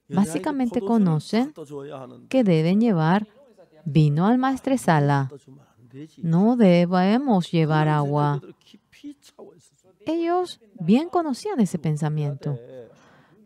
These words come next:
Speaker 2: ¿Qué debemos hacer?
Speaker 1: 여자에게 포도주 갖다 줘야지.
Speaker 2: Debemos
Speaker 1: 우리가
Speaker 2: llevar
Speaker 1: 하인들
Speaker 2: vino al
Speaker 1: 포도주 가지고
Speaker 2: maestresala.
Speaker 1: 내가 늘 보고 너
Speaker 2: Trajimos
Speaker 1: 놀리나
Speaker 2: agua,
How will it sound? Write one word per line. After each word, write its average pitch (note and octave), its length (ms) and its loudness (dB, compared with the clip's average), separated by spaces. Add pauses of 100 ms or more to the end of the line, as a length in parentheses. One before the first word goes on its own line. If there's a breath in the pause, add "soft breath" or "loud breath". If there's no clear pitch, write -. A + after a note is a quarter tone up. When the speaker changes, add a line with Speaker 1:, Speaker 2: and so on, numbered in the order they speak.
Speaker 2:
¿Qué D3+ 120 2
debemos E3+ 380 2
hacer? G3+ 480 -2 (480)
Speaker 1:
여자에게 A3 480 -10
포도주 A#3+ 380 -10
갖다 D4+ 260 -12
줘야지. D#3+ 460 -10
Speaker 2:
Debemos F3 440 0
Speaker 1:
우리가 A3 60 -2
Speaker 2:
llevar F#3+ 320 0
Speaker 1:
하인들 D#3 60 -4
Speaker 2:
vino D3+ 240 -2
al D#3 100 -2
Speaker 1:
포도주 - 0 -
가지고 F3+ 320 -4
Speaker 2:
maestresala. C4+ 240 -6
Speaker 1:
내가 F#3 140 -2
늘 D3 80 -16
보고 E3 260 -16 (300)
너 C3+ 80 -18
Speaker 2:
Trajimos D#3+ 420 -2
Speaker 1:
놀리나 D#3+ 220 0
Speaker 2:
agua, D#3+ 340 -4